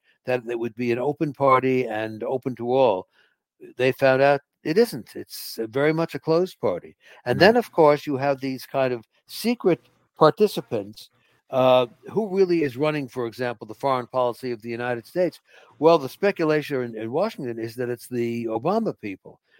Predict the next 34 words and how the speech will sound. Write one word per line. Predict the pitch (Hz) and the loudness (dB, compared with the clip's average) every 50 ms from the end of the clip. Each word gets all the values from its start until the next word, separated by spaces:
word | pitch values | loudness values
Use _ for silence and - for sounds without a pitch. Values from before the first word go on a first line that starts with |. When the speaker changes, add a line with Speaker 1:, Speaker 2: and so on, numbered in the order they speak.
| _ _ _ | _ _ _
Speaker 1:
because | 123 110 - 127 120 - | -12 -6 -6 -8 -8 -4
the | - 120 | -6 -6
policies | 113 _ - 143 151 151 147 135 - 147 135 123 - | -6 _ 2 2 2 2 2 -2 -4 -6 -6 -6 -6
seem | - - 170 175 156 123 | -2 0 0 0 0 -2
very | 117 131 131 135 131 | -2 -2 0 -2 -2
close | - 160 175 202 208 - | -2 -2 -2 -2 -2 -4
to | - 160 | -4 -2
Obama, | 143 120 107 101 101 110 104 98 90 87 85 _ _ _ _ _ _ - _ _ _ | 0 0 0 0 -2 -4 -4 -4 -6 -10 -14 _ _ _ _ _ _ -20 _ _ _
we | 139 156 170 | 4 4 6
may | 160 160 147 | 6 4 4
see | - - 180 165 | 2 2 4 4
a | 160 | 6
little | 160 170 170 160 | 6 4 2 0
bit | 143 151 151 143 | -2 -4 -6 -4
more | 143 151 156 147 | -2 0 0 0
of | 135 127 | 0 0
that | 143 139 131 - | 0 0 0 -2
this | - 143 127 - - | -6 -8 -8 -8 -4
week | 156 180 180 156 - | 0 0 0 0 -2
when | - 131 120 | -6 -8 -6
the | 120 123 | -6 -6
U | 123 135 135 143 | -4 -2 0 0
N | 139 135 131 | -2 -2 -2
meets | 135 139 131 - - | -4 -6 -6 -6 -8
in | 123 110 | -8 -6
New | 110 | -4
York, | 113 127 143 139 135 131 131 _ _ _ _ _ _ _ _ _ _ | -2 0 2 2 2 0 -2 _ _ _ _ _ _ _ _ _ _
and | 123 123 123 120 | -8 -8 -6 -4
Joe | 110 135 151 151 143 | 0 2 2 2 4
Biden | 135 143 143 143 143 135 | 4 4 2 4 2 -2
is | 127 113 | -6 -6
gonna | - 127 120 113 117 | -6 -6 -6 -4 -6
have | 135 139 - | -6 -8 -8
to | - 131 117 | -8 -10 -10